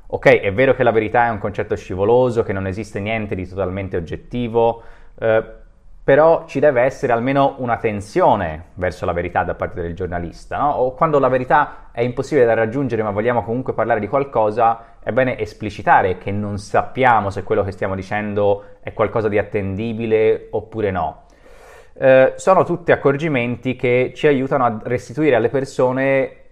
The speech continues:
appunto un, un, eh, un'immagine il più possibile, eh, realistica di quello che è il mondo e la società là fuori. E,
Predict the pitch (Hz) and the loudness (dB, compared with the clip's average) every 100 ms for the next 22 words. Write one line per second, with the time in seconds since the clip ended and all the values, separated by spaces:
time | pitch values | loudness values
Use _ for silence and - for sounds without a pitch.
0 | _ - _ _ _ - 117 - 151 123 | _ -20 _ _ _ -6 -6 -4 -4 0
1 | 101 - 135 135 123 - 135 123 123 123 | 0 0 -4 -4 -4 -6 -4 -2 0 0
2 | 117 113 107 117 120 151 180 113 104 95 | 2 0 -2 -4 -4 -2 -2 -2 -2 -2
3 | 113 101 120 - 156 117 101 95 - - | -4 -6 -6 -6 -6 0 2 2 -2 -20
4 | - - - - 107 107 101 101 143 151 | -20 -20 -12 -4 0 0 0 2 2 0
5 | 123 - 135 127 123 123 117 131 - 113 | -2 -8 -10 -2 2 2 0 -4 0 0
6 | 113 117 113 107 107 98 98 110 113 98 | 2 -2 0 -2 0 -2 -2 -2 0 -2
7 | - - 92 87 85 - - 50 - - | -4 -8 -6 -4 -6 -10 -12 -12 -16 -20
8 | - - - - - - - - - - | -20 -20 -20 -20 -20 -20 -20 -20 -20 -20
9 | - 156 151 151 151 | 2 8 12 10 8